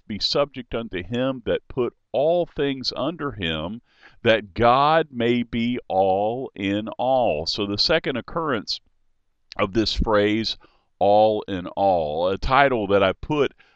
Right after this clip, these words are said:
uh, with this thought is, "In the end, or rather eternity, God will be all in all." In First Corinthians fifteen, let's back up to verse number twelve, and let's see here,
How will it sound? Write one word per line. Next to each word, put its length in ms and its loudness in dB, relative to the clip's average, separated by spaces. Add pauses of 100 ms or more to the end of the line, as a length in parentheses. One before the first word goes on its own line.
(120)
uh, 60 2
with 240 0
this 300 -2
thought 360 4
is, 300 -2
"In 300 0
the 100 -2
end, 720 0 (400)
or 260 6
rather 640 4
eternity, 1000 -2 (360)
God 480 4
will 160 4
be 720 0 (120)
all 520 2
in 180 -8
all." 560 2 (220)
In 100 -4
First 240 -6
Corinthians 380 -4
fifteen, 480 -4
let's 180 -2
back 260 -2
up 200 -2
to 80 -8
verse 320 -6
number 220 -8
twelve, 640 2 (420)
and 180 0
let's 140 0
see 260 0
here, 380 0